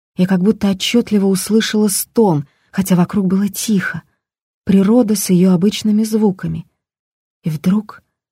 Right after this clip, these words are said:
я все ощутила полно и ясно. Порхание крыльев бабочки,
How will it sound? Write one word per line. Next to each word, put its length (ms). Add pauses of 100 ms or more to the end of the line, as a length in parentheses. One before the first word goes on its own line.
(420)
я 80
все 260
ощутила 640
полно 540
и 180
ясно. 640 (920)
Порхание 560
крыльев 500
бабочки, 720